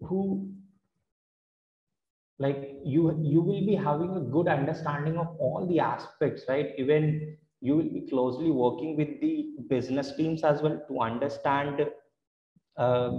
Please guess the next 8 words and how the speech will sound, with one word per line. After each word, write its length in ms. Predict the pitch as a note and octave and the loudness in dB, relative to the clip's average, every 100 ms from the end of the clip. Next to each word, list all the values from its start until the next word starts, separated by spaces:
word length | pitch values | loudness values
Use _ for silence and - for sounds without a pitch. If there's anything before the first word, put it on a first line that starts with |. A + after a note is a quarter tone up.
| - - | -6 -4
like, 300 | B2+ B2+ - | -2 -2 -4
to 120 | C#3 A#2+ | -2 0
understand 600 | A#2+ C#3+ - C3 C3+ C#3 | 2 2 2 0 2 2
the 60 | |
business 480 | A#2+ A#2 A#2 C#3 - | 2 2 2 -2 0
requirement. 760 | B2 - A2+ A2+ A2+ A2+ - - - _ _ | -2 2 4 4 2 0 -4 -10 -18 _ _
So 140 | - C3 | -2 -2
s-, 280 | - - | -4 -14